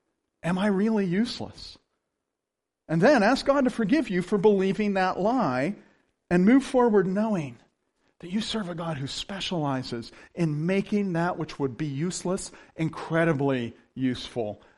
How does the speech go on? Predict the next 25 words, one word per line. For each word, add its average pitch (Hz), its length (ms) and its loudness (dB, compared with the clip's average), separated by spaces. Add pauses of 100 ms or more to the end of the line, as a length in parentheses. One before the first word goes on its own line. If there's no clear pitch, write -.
That 139 540 2
specialization 151 840 -2
is 135 120 -8
called 117 240 -10
redemption. 107 600 -12 (1400)
And 131 100 -8
he 135 60 -4
does 208 240 -4
that 110 140 -10
all 143 100 -8
the 170 120 -8
time. 113 280 -14 (1800)
What 185 140 6
is 240 60 6
the 247 80 4
source 294 400 4
of 160 140 2
your 175 100 2
resistance? 180 560 0
Is 196 140 2
it 196 100 0
that 208 100 -2
you 208 80 2
feel 233 280 4
useless? 226 420 2